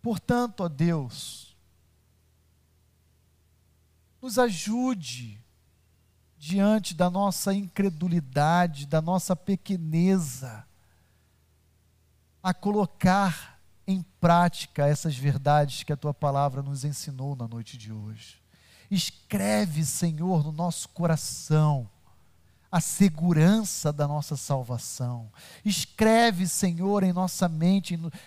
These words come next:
diante dos nossos olhos,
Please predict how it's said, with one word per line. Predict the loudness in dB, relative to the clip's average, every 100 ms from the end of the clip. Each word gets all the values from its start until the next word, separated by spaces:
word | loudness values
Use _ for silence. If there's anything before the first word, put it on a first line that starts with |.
| -12
diante | 0 4 6 4 0
dos | -4 -4
nossos | -2 -4 -4 -6 -8 -4
olhos, | 0 2 2 0 -10 -16 -18 -20 -20